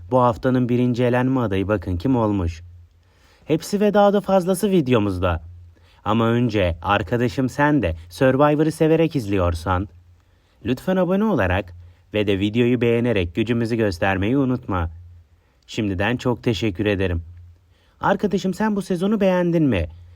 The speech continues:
Severek mi izliyorsun? Yoksa tekrardan All Star mı olmalıydı?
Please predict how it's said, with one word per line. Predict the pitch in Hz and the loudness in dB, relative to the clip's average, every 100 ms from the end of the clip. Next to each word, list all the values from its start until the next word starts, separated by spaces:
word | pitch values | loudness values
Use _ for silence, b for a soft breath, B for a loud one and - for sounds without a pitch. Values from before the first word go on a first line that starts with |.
| b | b
Severek | - 170 175 165 151 | 0 2 2 2 2
mi | 123 | 0
izliyorsun? | 101 104 95 87 90 82 - b b b b - | 2 2 0 -2 -6 -10 -14 b b b b -6
Yoksa | 127 - | -4 -4
tekrardan | 151 190 160 113 90 87 90 B B | -2 0 2 0 0 0 -2 B B
All | - 170 | -2 0
Star | 160 - 123 | -2 -4 -2
mı | 107 180 | 0 0
olmalıydı? | 170 156 151 147 107 82 | 2 2 2 2 0 -4